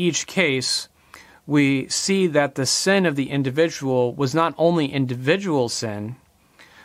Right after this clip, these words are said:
but had to do with something that was greater than them, had to do with the corporate people of God. In Achan's case, it was all of Israel who was taking over Jericho.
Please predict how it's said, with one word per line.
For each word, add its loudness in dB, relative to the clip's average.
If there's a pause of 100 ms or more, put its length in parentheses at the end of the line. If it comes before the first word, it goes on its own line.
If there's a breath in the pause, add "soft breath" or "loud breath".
(120)
but 0
had 0
to -6
do 2
with -2
something 0
that 0
was -4
greater 0
than -4
them, -4
had -2
to -6
do 0 (300 loud breath)
with 2
the 0
corporate 0
people -4
of -4
God. -2 (1200 soft breath)
In 0
Achan's 2
case, -2 (460 soft breath)
it 2
was 2
all 4
of -4
Israel 2
who 2
was -2
taking -4
over -4
Jericho. -2